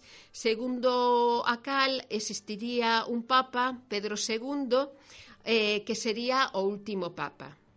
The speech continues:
que morrería e el sería o último papa. Así arrinca a novela. Pois no primeiro, bueno,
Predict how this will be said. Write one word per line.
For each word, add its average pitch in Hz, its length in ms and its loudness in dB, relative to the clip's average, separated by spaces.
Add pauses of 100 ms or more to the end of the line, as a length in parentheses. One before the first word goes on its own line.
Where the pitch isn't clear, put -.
(140)
que 185 160 -4
morrería 247 720 -2
e 196 300 -4
el 226 80 -2
sería 220 480 -4
o 175 160 -2
último 175 480 -4
papa. 147 400 -12 (420)
Así 233 300 -2
arrinca 254 680 2
a 202 140 2
novela. 160 560 -2 (420)
Pois 190 760 0
no 185 100 0
primeiro, 208 560 0
bueno, 175 320 -2